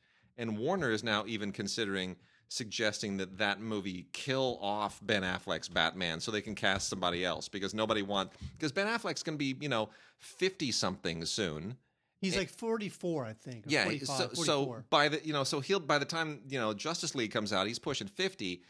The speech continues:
Speaker 1: Everybody else in the D C, in, in the, the Justice League group, they're all twenties and thirties.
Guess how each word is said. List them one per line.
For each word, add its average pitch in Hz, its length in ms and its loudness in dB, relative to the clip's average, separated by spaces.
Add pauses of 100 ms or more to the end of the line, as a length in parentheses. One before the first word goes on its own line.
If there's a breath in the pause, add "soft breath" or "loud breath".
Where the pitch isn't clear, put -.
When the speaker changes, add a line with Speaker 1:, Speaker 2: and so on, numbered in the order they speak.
(560 soft breath)
Speaker 1:
Everybody 196 380 4
else 190 440 2
in 139 120 2
the 120 80 4
D 117 200 0
C, 101 520 0
in, 117 220 0
in 110 220 2
the, 98 260 4
the 95 140 -6
Justice 98 420 2
League 92 220 -2
group, 90 340 -6
they're 170 180 -4
all 170 460 0
twenties 156 340 -2
and 104 120 -6
thirties. - 520 -2